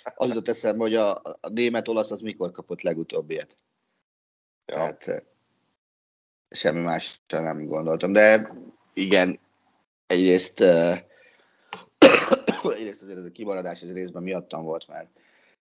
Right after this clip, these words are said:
Speaker 1: sikerült kapnom egy garat és, eh, fülgyulladást, tehát azt nem mondom, hogy nem fog köhögni, elnézést érte, de most már istenesebb a helyzet, mint mondjuk múlt héten bármelyik nap lett volna.
Speaker 2: Hívhatlak garat Southgate-nek?
Speaker 1: Ö, uff.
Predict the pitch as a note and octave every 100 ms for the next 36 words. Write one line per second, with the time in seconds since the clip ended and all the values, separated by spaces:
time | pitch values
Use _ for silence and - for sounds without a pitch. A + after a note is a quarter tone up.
0 | _ - - F#2 E2 F2+ F2 F2 D#2+ E2+
1 | F2 D#2+ - D#2+ E2+ - F2 E2 E2 E2
2 | E2+ E2 E2+ - G#2+ F#2+ E2+ F2 E2+ E2+
3 | - D2 - - G2+ G2+ F2 E2 D#2+ -
4 | F#2 F2 E2+ D#2 - E2+ E2 F2+ E2+ F2
5 | D#2+ D#2 D2+ D2+ D2 - A#2 - - -
6 | - C3+ B2 B2+ A2+ G#2 - E2+ - E2+
7 | F#2 E2+ E2 E2+ E2 E2 E2 - - D2
8 | D2 F2 F#2 E2+ D2+ D#2+ - D#2 - -
9 | F2 D#2 - - _ - - _ _ A#3
10 | - _ _ _ - A#2 A2+ A2 A#2+ G#2+
11 | - G#2 A2+ A2 G#2+ G#2+ - - G#2+ A2
12 | C3+ B2+ - F#2 - - _ _ - _
13 | _ - A2 G#2 G#2+ F2+ E2+ - - -
14 | - - -